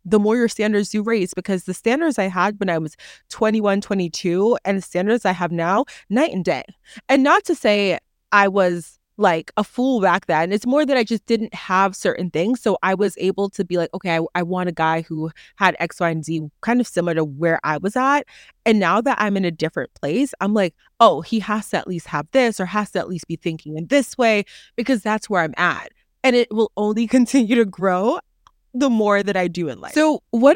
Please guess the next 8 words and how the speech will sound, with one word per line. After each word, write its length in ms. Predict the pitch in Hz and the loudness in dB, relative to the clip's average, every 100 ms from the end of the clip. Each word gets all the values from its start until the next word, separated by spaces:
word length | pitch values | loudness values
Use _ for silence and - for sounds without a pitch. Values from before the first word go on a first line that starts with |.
| 466 | 6
advice 400 | - 208 202 - | 6 6 4 2
would 120 | 226 | -2
you 120 | 214 220 | 0 -2
share 520 | - 180 160 151 127 | 0 2 4 2 0
for 160 | - 202 | 0 0
any 220 | 190 190 | 2 2
young 240 | 202 180 175 | 2 2 0
women 340 | 170 170 165 | 0 0 -2